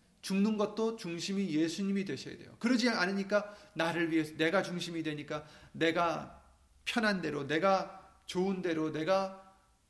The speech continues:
원하는 대로 목표를 삼고 소망을 삼고 열심히 하는 거죠. 지혜를 쌓고 싶으면 열심히 공부하고,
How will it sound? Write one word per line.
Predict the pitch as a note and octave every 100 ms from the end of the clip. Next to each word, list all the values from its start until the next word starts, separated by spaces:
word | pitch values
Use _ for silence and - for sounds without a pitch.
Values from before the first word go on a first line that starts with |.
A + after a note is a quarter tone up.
| -
원하는 | C3+ F#3+ G#3+ G3+ F3
대로 | C3+ A2+ - _ _ _ _ _ _ _ _ _ _ _ _ _ _ _ _ _ -
목표를 | C#3+ - D#3+ C#3
삼고 | D3+ C3+ C#3
소망을 | - F3 D#3 C#3+
삼고 | C#3 B2 A2+ B2 A#2+ _ _ _ _ _ _ _
열심히 | D3+ D#3 - D#3 C#3
하는 | C#3 C3+
거죠. | B2 - B2+ - _ _ _ _ _ _ _ _ _ _ _ _ _ _ _ _ _ _ _ _ _ _ _ _ _ _ - _ _ _ -
지혜를 | - E3+ E3 D#3
쌓고 | - D#3 D#3
싶으면 | - D3 C#3 C#3+ C3+
열심히 | D#3 D#3 E3 D3
공부하고, | D3 C3+ C3 B2+ A#2+